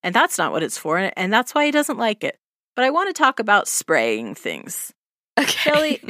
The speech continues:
Speaker 2: <laughs>
Speaker 1: have you ever sprayed a thing and it got in your eyes?
Speaker 2: Yes,
Speaker 1: Have you
Speaker 2: for
Speaker 1: ever
Speaker 2: sure.
Speaker 1: sprayed a thing and it got in your nose?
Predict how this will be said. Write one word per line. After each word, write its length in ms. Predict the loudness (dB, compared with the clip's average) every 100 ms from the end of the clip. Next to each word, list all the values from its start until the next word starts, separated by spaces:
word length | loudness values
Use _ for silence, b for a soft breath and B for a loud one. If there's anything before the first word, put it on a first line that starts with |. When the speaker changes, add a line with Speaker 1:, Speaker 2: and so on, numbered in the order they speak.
| -4
Speaker 2:
<laughs> 240 | -2 -2 2
Speaker 1:
have 240 | 0 2
you 160 | 2 2
ever 160 | 2 0
sprayed 520 | -2 -2 2 4 4
a 60 | 2
thing 420 | 2 0 -2 -4 -2
and 140 | 0
it 160 | -2 -2
got 260 | 2 2
in 80 | 2
your 140 | -2 2
eyes? 640 | 2 2 0 -2 -6 -8 _ _ _ _ -10
Speaker 2:
Yes, 760 | -2 -2 -2 -4 -4 -4 -14 _ -10
Speaker 1:
Have 120 | -2
you 80 | 2
Speaker 2:
for 40 |
Speaker 1:
ever 80 | 2
Speaker 2:
sure. 140 | 2
Speaker 1:
sprayed 160 | 4 2
a 60 | 2
thing 280 | 0 0 0
and 120 | -2
it 100 | 2
got 220 | 2 2
in 120 | 0
your 120 | -8
nose? 720 | -8 -6 -4 -4 -4 -6 -8